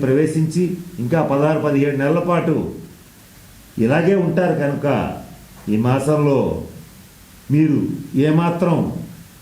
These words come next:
అవకాశం ఉన్నా సర్పక్షేత్రాలైనటువంటి మోపిదేవి కానీ, శ్రీకాళహస్తిలో కానీ ఆ క్షేత్రాలని దర్శనం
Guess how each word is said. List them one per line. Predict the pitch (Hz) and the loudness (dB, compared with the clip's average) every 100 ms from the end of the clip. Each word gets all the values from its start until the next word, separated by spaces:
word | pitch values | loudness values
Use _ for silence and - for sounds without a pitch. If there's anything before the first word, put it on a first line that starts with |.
| - | -4
అవకాశం | 101 107 156 156 165 | -2 2 0 2 2
ఉన్నా | 175 185 196 - - - - - - - - - | 4 4 2 -2 -8 -14 -20 -20 -20 -20 -18 0
సర్పక్షేత్రాలైనటువంటి | 185 190 202 226 - 202 202 202 202 190 185 175 160 165 160 - 151 135 | 0 0 0 -2 0 0 0 2 2 2 2 2 2 2 0 0 0 2
మోపిదేవి | 165 185 180 185 180 185 | 2 2 2 4 4 2
కానీ, | 185 196 196 - - - - - - - - | 2 2 0 -4 -16 -20 -20 -20 -20 -20 -14
శ్రీకాళహస్తిలో | - 151 202 214 214 185 185 180 180 160 151 | -2 0 2 2 2 2 2 0 2 2 0
కానీ | 139 143 131 85 73 - - - - - - - - - - - - - - - - - - - - - 135 | 0 0 0 -2 -6 -12 -20 -20 -20 -20 -20 -20 -20 -20 -20 -20 -20 -20 -20 -20 -20 -20 -20 -20 -14 -2 -2
ఆ | 151 | 0
క్షేత్రాలని | 160 175 180 190 175 156 101 | 0 0 2 2 2 0 0
దర్శనం | 135 - 196 202 | -2 0 0 2